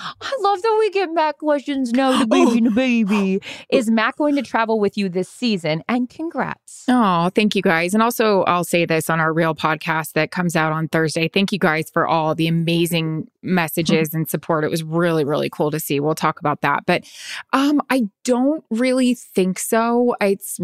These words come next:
Speaker 2: really hard. Kristen knows this. When we travel, I mean, especially we've talked about it. Like, you're literally, I,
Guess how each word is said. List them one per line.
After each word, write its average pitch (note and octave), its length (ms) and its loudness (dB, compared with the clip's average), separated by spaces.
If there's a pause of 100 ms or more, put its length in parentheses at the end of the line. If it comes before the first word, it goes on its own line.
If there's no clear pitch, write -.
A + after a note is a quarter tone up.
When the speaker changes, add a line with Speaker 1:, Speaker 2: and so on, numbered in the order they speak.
Speaker 2:
really G#3 360 2
hard. F3 360 0
Kristen F#3 340 0
knows E3+ 240 0
this. F#3 240 -2
When D#3+ 140 0
we F#3+ 160 0
travel, E3+ 560 -2 (280)
I F#3 80 0
mean, F#3 140 2
especially G3 420 0
we've F3+ 220 0
talked E3+ 300 -2
about E3 200 0
it. E3 160 0
Like, D#3+ 160 -2
you're F#3 200 2
literally, E3+ 500 2
I, E3 160 0